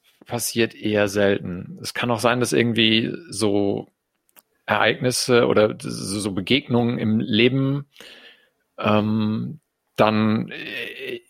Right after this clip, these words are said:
irgendwie eine Kreativität triggern, die jetzt nicht auf den ersten Blick damit zusammenhängt, aber dass dann trotzdem irgendwie so eine Kette in Gang gesetzt wird, äh,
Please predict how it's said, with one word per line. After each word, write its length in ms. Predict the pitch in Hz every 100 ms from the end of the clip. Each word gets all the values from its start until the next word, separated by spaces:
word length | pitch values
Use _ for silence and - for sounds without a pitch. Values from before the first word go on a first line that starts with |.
| -
irgendwie 640 | 123 135 131 120 123 127
eine 240 | - 107 113
Kreativität 720 | - 117 110 107 113 - 131 _ _
triggern, 460 | - - 127 131 123
die 80 |
jetzt 220 | 123 123 120
nicht 140 | 131
auf 80 | 127
den 140 | 123
ersten 440 | - 123 143 - 135
Blick 320 | 123 - -
damit 260 | 113 113 -
zusammenhängt, 1400 | - 101 _ _ _ - 110 101 143 160 110 117 147 -
aber 560 | 120 113 113 117 120 _ _ _ _ _ _ _ _
dass 160 | - -
dann 140 | 123
trotzdem 360 | 113 127 - 127
irgendwie 180 | 120 113
so 100 | 117
eine 180 | 107 - _
Kette 320 | - 131 143
in 280 | 123 120 110
Gang 220 | 110 117
gesetzt 500 | 113 110 113 - -
wird, 280 | 104 107 -
äh, 380 | - 113 107